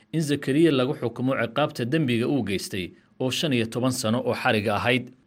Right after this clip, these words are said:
Maxkamadda oo shalay aroortii hore bilaabatay ayaa waxaa la hor keenay Cabdullaahi Yuusuf, waxaana dood dheer oo dhex martay dacwad oogayaasha iyo qareennada difaacaya Cabdullaahi Yuusuf kadib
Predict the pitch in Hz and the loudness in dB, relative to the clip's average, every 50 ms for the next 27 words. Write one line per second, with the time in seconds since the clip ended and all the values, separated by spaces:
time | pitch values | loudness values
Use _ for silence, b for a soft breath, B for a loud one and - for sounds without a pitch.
0 | _ _ _ _ 160 127 139 135 180 208 226 190 185 170 156 151 156 - 170 156 | _ _ _ _ -4 -4 0 2 4 4 4 4 4 4 2 2 2 2 2 4
1 | 131 139 139 151 165 165 - - 139 120 123 127 139 123 110 107 104 104 98 101 | 4 2 4 2 2 2 0 -2 0 0 2 2 2 2 2 0 0 0 0 -2
2 | 107 - - 131 127 120 120 123 127 127 127 131 139 - - 135 123 120 120 117 | -4 -4 0 0 0 2 2 2 2 2 2 0 0 -2 -2 0 0 0 0 -2
3 | 143 143 - - - 120 120 120 117 98 107 110 110 117 123 147 151 143 123 101 | -2 -4 -6 -4 -2 0 0 2 0 0 0 0 0 0 0 0 0 0 -2 -2
4 | 98 101 101 - 127 110 120 123 - - 127 117 117 117 107 101 135 139 135 139 | -4 -4 -6 -6 -6 -4 -6 -6 -2 -2 0 0 0 0 -2 -2 -2 -4 -4 -2
5 | 139 139 135 120 117 120 135 143 - - 107 101 - - - 120 113 113 101 107 | 0 0 0 0 0 -2 -4 -4 -4 -2 -4 -4 -4 -4 -4 -2 -2 0 0 0
6 | 113 113 110 113 113 110 117 113 113 127 139 139 - - 123 117 117 117 - 113 | 0 0 0 0 0 0 0 0 2 2 0 0 0 -2 0 0 0 0 -2 -2
7 | 117 117 120 135 143 127 123 113 110 107 113 135 139 127 127 123 120 113 107 113 | 0 0 2 2 2 2 0 0 -2 -2 -2 -2 0 0 2 2 2 2 0 0
8 | 123 139 139 131 123 120 117 117 117 110 - 123 110 - 165 156 110 92 - | -2 -2 0 0 0 0 0 -2 -4 -4 -6 -8 -2 0 0 0 0 -2 -6